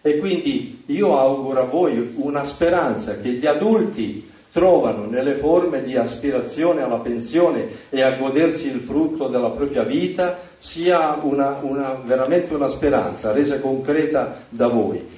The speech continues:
E per voi un mondo che nessuno vi regala, eh, cercate di essere e incoraggiarvi a vicenda.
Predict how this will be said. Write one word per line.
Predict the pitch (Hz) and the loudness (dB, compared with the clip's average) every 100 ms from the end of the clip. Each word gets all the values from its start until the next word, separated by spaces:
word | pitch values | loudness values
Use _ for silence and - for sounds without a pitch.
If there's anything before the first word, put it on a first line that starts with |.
| - | 0
E | 143 | 2
per | 143 185 170 | 4 2 2
voi | 170 175 135 113 117 | 4 6 6 4 0
un | 127 147 | -4 -2
mondo | 175 175 151 143 | 0 0 0 -2
che | 131 | -2
nessuno | 120 117 165 135 | -4 -6 -6 -4
vi | 123 | -2
regala, | 123 123 117 117 143 165 - - - _ | -2 0 0 0 0 -2 -4 -14 -20 _
eh, | 143 139 139 | 0 2 2
cercate | 160 147 156 170 160 156 143 | -2 -4 -2 0 0 -2 -2
di | 143 131 131 120 - - _ - | 0 -4 -4 -6 -8 -18 _ 0
essere | 147 147 147 143 135 131 127 - | 2 2 0 0 2 2 0 -4
e | 131 | -2
incoraggiarvi | 139 139 139 131 127 127 147 143 131 131 | 0 0 2 2 0 0 0 0 -2 -2
a | |
vicenda. | 123 123 117 107 - - | -2 -4 -4 -6 -6 -10